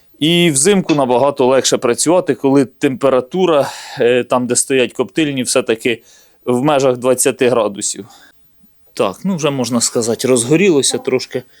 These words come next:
Закриваємо. Підемо подивимося, як там у нас димохід.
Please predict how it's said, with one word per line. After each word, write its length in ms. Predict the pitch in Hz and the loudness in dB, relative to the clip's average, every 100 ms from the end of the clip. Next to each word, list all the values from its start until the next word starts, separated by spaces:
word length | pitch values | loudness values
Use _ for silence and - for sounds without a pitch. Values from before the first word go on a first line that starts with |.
| - 269 277 - 269 | -16 -16 -14 -16 -6
Закриваємо. 920 | 117 117 127 117 110 101 104 101 101 - _ _ _ _ | -2 -2 0 2 2 2 0 -4 -10 -16 _ _ _ _
Підемо 280 | - 110 110 | -12 -8 -6
подивимося, 500 | 110 110 113 104 - | -6 -4 -4 -4 -2
як 200 | 107 107 | 0 -2
там 140 | - 113 | -4 -4
у 80 | |
нас 100 | 107 | -4
димохід. 600 | 101 123 123 120 - 113 | -2 0 0 -2 -8 -12